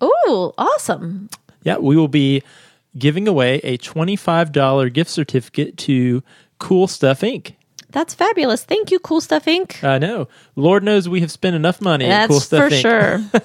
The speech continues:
Speaker 2: <laughs> That is really our go-to board game shopping destination. But here's how you enter the contest. So what you have to do, two things. One, follow us on Instagram. We are at Cardboard and Wine. And number two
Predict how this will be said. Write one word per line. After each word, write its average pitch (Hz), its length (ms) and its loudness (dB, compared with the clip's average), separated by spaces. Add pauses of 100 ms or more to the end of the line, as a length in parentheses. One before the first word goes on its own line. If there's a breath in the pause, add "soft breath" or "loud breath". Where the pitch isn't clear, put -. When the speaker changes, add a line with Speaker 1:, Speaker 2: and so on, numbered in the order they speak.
Speaker 2:
<laughs> 285 80 -2
That 190 280 2
is 156 200 -2 (120)
really 175 360 0
our 156 120 2
go-to 143 580 -4
board 135 240 0
game 131 200 -4
shopping 127 380 -2
destination. 117 760 -8 (240 loud breath)
But - 280 0
here's 214 280 -2
how 220 140 0
you 190 140 -2
enter 170 400 0
the 147 100 -2
contest. 135 600 -4
So 127 260 0
what 135 200 -4
you 190 80 0
have 214 100 -4
to 233 80 -4
do, 143 260 0
two 220 220 -2
things. 180 440 -4 (480 soft breath)
One, 151 280 0
follow 160 380 0
us 196 160 -2
on 147 240 0
Instagram. 135 880 -8
We 135 200 -2
are 123 160 0
at - 280 -6
Cardboard 135 440 0
and 190 140 -6
Wine. 117 340 -4 (520 soft breath)
And 160 100 2
number 175 220 2
two 214 440 -2